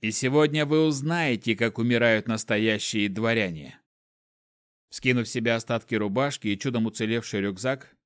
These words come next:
я разгладил волосы. Все, красавчик. Можно хоть на свадьбу, хоть на похороны. Первое желательней, второе вероятней. Выжить шансов нет, поэтому прочь все сомнения.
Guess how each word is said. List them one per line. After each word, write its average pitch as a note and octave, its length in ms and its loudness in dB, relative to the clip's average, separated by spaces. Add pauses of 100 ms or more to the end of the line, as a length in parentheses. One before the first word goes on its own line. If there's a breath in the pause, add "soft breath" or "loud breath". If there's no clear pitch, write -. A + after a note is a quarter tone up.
я C3+ 240 6
разгладил A#2+ 560 0
волосы. F#2+ 540 -4 (680)
Все, C#3+ 480 -2 (160)
красавчик. G2 1040 -6 (300)
Можно A2+ 400 2
хоть A#2 240 0
на G#2+ 160 0
свадьбу, D3+ 500 -2
хоть B2 260 -4
на C3+ 120 -2
похороны. F#2 640 -6 (800)
Первое A#2+ 440 4
желательней, C#3 1040 -2 (140)
второе D3+ 500 2
вероятней. A2 840 -4 (500)
Выжить C#3 420 2
шансов C3 520 -4
нет, - 360 -6 (200)
поэтому C3+ 460 0
прочь D#3 360 -2
все A#2 160 -4
сомнения. G#2 640 -2